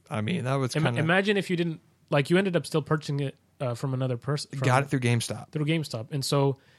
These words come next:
Speaker 2: im-, like, if you hadn't,
Speaker 1: Mm-hmm.
Speaker 2: then you'd be up the creek without a paddle.
Speaker 1: And there
Speaker 2: Right?
Speaker 1: are plenty of people out there that happened to.
Speaker 2: Exactly. So, you know, it's, um, supply and demand is, uh, is a tricky business.
Speaker 1: And so I've, you know, and not even,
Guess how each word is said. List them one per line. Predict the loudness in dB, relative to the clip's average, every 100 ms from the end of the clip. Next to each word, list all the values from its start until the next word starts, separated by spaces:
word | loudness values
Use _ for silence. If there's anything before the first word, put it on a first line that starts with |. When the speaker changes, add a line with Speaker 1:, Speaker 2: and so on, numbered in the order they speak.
| -8
Speaker 2:
im-, | -8 -4
like, | 0 0 -2
if | -6 -2
you | -2
hadn't, | 4 4 4 0 -8 -20 -6
Speaker 1:
Mm-hmm. | 0 2 2 0
Speaker 2:
then | 0 2 0 -6 _ _
you'd | -6 0
be | 0
up | 0
the |
creek | -2 -2
without | 0 -2
a |
paddle. | 0 0 0 -6 -16 -18 2
Speaker 1:
And | 4
there | 6
Speaker 2:
Right? | 2
Speaker 1:
are | -4 -14
plenty | -4 2 2
of | 4
people | 2 4
out | 4
there | 2
that | 2 2
happened | 0 0 -4
to. | -6 -4
Speaker 2:
Exactly. | 0 2 2 0 -4 -4 -10 -12
So, | -4 -4 -4 -8 _ _ -20 _ _ _
you | -4
know, | -2 -2
it's, | -4 -6
um, | -6 -4 -6 -10 _ _ _ -18
supply | -12 -4 -2
and | -2
demand | -2 -2 -4
is, | -6 -6
uh, | -8 -8
is | -10 -12
a | -12
tricky | -10 -8
business. | -8 -10 -12 -14 -12 -14 -14 0
Speaker 1:
And | 4 4
so | 4
I've, | 2 2 0 -2
you | 2
know, | 4 4
and | 2 0
not | 0
even, | -2 -2 -2